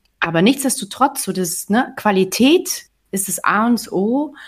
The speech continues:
Und, äh, die Erfahrung ist definitiv wichtig und auch richtig. Das Design darf. Erfahrung ist ein großes Potpourri an, ähm,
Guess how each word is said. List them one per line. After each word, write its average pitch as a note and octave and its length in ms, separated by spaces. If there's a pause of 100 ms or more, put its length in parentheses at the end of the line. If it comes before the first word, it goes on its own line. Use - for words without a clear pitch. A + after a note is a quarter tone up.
(240)
Und, F#3 420
äh, F#3+ 100
die G#3 140
Erfahrung A3+ 600
ist - 200
definitiv A3+ 600
wichtig C4 640
und E3+ 280
auch D3 180 (120)
richtig. A#3+ 600
Das F3 160
Design F#3 480
darf. F#3 360
Erfahrung F3+ 600
ist - 340 (300)
ein E3 160 (100)
großes G3+ 400
Potpourri G3+ 680
an, E3+ 340 (480)
ähm, E3 560